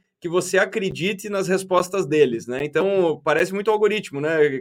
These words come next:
Querem que você siga, é, em-, "Olha, você tem que fazer isso, tem que fazer aquele outro e tal." E, na verdade, é tomar as rédeas, né? Ou seja, essa foi a primeira frase que eu li hoje de manhã.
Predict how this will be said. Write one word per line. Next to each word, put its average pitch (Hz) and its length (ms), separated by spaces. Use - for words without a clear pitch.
Querem 156 280
que 190 80
você 185 480
siga, 190 760
é, 147 200
em-, 151 160
"Olha, 175 280
você 147 140
tem 220 240
que 233 60
fazer 175 260
isso, 190 300
tem 196 120
que 196 60
fazer 185 140
aquele 180 160
outro 190 200
e - 40
tal." 180 240
E, 143 60
na 165 100
verdade, 175 540
é 196 60
tomar 190 320
as 190 100
rédeas, 156 420
né? 139 140
Ou 151 80
seja, 139 260
essa 190 140
foi 285 80
a 269 60
primeira 226 320
frase 190 280
que 202 60
eu 190 40
li 185 80
hoje 190 100
de 196 80
manhã. 156 260